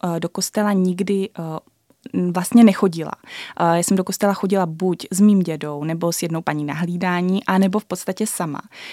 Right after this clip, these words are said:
Chodila jsem ale do náboženství asi do třetí třídy, ehm, a, a vlastně mě to vždycky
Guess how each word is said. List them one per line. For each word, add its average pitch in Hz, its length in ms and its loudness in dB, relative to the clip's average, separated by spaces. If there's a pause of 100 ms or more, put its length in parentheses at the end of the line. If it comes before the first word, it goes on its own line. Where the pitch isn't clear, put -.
(120)
Chodila 202 280 2
jsem 220 200 2
ale 202 160 2
do 147 100 -4
náboženství 220 880 0
asi 190 180 -6
do 175 100 -4
třetí - 300 -6
třídy, 175 600 -6 (560)
ehm, 170 640 -2 (280)
a, 202 340 2
a 202 160 0
vlastně 202 340 4
mě 226 120 8
to 233 100 2
vždycky 208 680 0